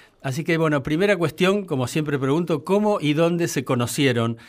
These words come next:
Si recuerdan si hubo alguien que las presentó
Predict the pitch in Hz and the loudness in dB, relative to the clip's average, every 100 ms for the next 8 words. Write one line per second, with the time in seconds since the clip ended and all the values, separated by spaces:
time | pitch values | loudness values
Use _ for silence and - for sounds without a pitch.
0 | - - 139 135 139 170 170 165 156 151 | -20 -6 -2 -2 2 2 2 2 0 -6
1 | - - 160 156 160 151 160 156 147 131 | -16 -8 -2 2 4 4 4 2 0 -2
2 | 120 113 - 117 - 117 113 170 151 139 | -4 -4 -6 -6 -6 -8 0 2 2 0